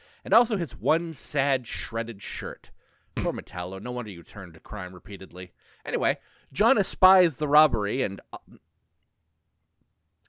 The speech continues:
and I lost my place completely. Anyway, John espies the robbery and takes a pot shot at Metallo with one of his steel gauntlets,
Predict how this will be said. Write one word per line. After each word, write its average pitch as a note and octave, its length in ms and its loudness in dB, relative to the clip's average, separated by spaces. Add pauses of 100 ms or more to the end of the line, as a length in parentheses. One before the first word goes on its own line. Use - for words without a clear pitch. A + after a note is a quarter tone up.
and A2+ 120 -2
I C3 100 2
lost C3 300 2
my A#2+ 80 -4
place A#2+ 300 -8
completely. A#2 400 -10 (200)
Anyway, G3 280 0
John G3+ 300 -2
espies F3+ 580 2
the C3 100 -4
robbery A#2+ 380 0
and A2+ 100 -8
takes C3+ 240 -6
a G#2 40 -12
pot - 300 -4
shot B2+ 200 -2
at A#2 100 -8
Metallo A2 420 -4
with B2+ 80 -6
one C3 140 -6
of A#2+ 60 -10
his A#2+ 120 -8
steel C#3 360 -8
gauntlets, C3 580 -8